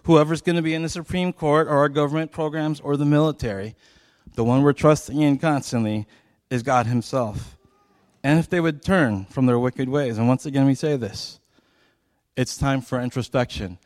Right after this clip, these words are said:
God, where am I messing up? Where in my life am I withholding your, when I'm being, withholding your blessing because of the fact that I'm living in rebellion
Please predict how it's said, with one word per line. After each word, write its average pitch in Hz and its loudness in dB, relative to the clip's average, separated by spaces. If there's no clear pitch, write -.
God, 123 0
where 131 2
am 139 0
I 135 0
messing 127 -2
up? 113 -4
Where 165 6
in 165 -4
my 160 2
life 156 0
am 135 4
I 135 4
withholding 160 0
your, 165 0
when 143 8
I'm 143 4
being, 147 0
withholding 160 2
your 139 8
blessing 143 8
because 143 2
of 151 -2
the 156 2
fact 127 0
that 127 -2
I'm 127 0
living 139 0
in 151 -4
rebellion 147 6